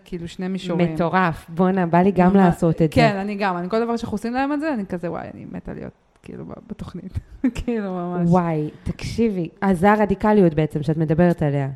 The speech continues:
Speaker 2: לשים
Speaker 1: נכון.
Speaker 2: אותם, כאילו, במצבי
Speaker 1: נכון,
Speaker 2: קיצון.
Speaker 1: הרדיקליות היא בעצם לא להשתמש ב-, ב-, בפדגוגיות, אה, מוכרות, שזה הרבה פעמים, אה, מצגות, הרצאות, אה, ניתוח טקסט.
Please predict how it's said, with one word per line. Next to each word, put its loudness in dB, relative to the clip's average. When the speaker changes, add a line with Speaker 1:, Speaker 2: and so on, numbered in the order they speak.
Speaker 2:
לשים 0
Speaker 1:
נכון. 4
Speaker 2:
אותם, 2
כאילו, 2
במצבי 0
Speaker 1:
נכון, 0
Speaker 2:
קיצון. -2
Speaker 1:
הרדיקליות 0
היא -4
בעצם -2
לא 2
להשתמש -4
ב-, -2
ב-, -6
בפדגוגיות, -8
אה, -6
מוכרות, -4
שזה -8
הרבה -8
פעמים, -10
אה, -8
מצגות, -8
הרצאות, -6
אה, -4
ניתוח -2
טקסט. -10